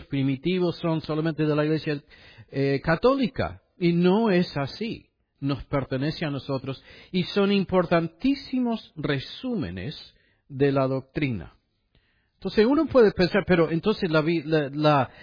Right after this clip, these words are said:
la, la, la doctrina de la Trinidad es algo que se inventa después, es algo generado después", y la respuesta es no.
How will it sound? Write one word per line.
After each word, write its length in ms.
la, 300
la, 320
la 140
doctrina 400
de 80
la 80
Trinidad 400
es 120
algo 380
que 140
se 140
inventa 440
después, 640
es 120
algo 260
generado 560
después", 480
y 100
la 80
respuesta 480
es 180
no. 400